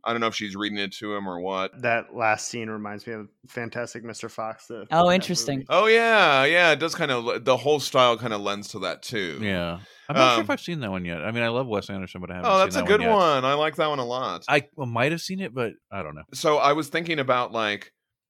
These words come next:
Speaker 1: the last thing that he writes is that he uses knives because he wants to be like cutthroats and robbers, and,
Speaker 3: Right.
Speaker 1: like, he kind of went out the way that they do, too.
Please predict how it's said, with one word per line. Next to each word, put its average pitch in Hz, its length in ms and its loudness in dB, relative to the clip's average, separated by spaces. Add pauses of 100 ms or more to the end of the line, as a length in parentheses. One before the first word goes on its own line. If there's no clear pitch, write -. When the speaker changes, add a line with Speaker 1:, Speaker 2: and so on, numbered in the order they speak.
(160)
Speaker 1:
the 143 100 6
last 151 300 4
thing 151 140 -4
that 135 100 -2
he 131 160 -4
writes 127 400 0
is 113 80 -10
that 117 140 -4
he 110 100 -14
uses 117 480 -8
knives 107 460 -2
because 98 600 -6
he 113 140 -10
wants 104 320 -6
to 104 160 -4
be 104 340 -8
like 95 360 -4
cutthroats 107 560 -4
and 95 120 -12
robbers, 92 480 -2
and, 139 120 -2
Speaker 3:
Right. 131 80 -2
Speaker 1:
like, 92 180 -2
he 117 160 -10
kind 123 240 -4
of 101 60 -8
went 104 240 -2
out 98 180 -4
the 95 80 -4
way 92 120 -2
that 90 180 -10
they 85 160 -6
do, 78 180 -10
too. 69 280 -16